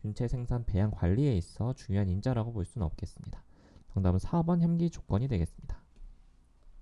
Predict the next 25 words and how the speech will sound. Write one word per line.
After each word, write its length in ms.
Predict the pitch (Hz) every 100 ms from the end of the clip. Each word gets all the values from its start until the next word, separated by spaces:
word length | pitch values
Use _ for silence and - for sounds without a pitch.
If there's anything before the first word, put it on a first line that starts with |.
| - - - _ - - _ _ _ _ _
자, 120 | - 120
이어지는 320 | 135 151 160
문제는 440 | 113 113 120 120
요소 680 | 92 98 110 143 143 143 156 - _ - -
회로에 600 | 143 127 110 117 185 202 - _
관여하지 1040 | - - 98 113 104 87 - - 123 120 123
않는 480 | 87 85 95 156 208 - - - -
아미노산을 580 | 117 107 120 107 123 139
물어보고 400 | 110 101 98 95
있습니다. 580 | 85 - 85 85 80 92 - - - - - - -
자, 120 | 98
유레아 280 | 107 170 190
사이클을 440 | 165 135 - 135
물어보고 380 | 107 95 92 90
있어요. 340 | 82 104 110
여러분 220 | 98 98
생화학 280 | 117 160 175
시간에 280 | - 139 139
유레아 320 | 104 113 117
사이클 640 | 113 113 101 - 113 110 135
아마 180 | 87
들어봤을 540 | 95 - 113 82 - -
텐데 440 | 95 90 143 95 - - - - -
다시 260 | - 117 -
한번 420 | 120 117 120 120